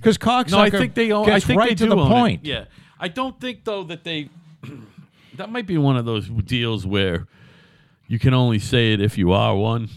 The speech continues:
Speaker 2: <laughs> kinda like other words, you know, other de-, derogatory words, you know what I mean?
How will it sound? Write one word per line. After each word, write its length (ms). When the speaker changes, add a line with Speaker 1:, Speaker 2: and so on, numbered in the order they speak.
Speaker 2:
<laughs> 840
kinda 200
like 160
other 220
words, 560
you 120
know, 180
other 260
de-, 320
derogatory 800
words, 560
you 140
know 60
what 80
I 40
mean? 320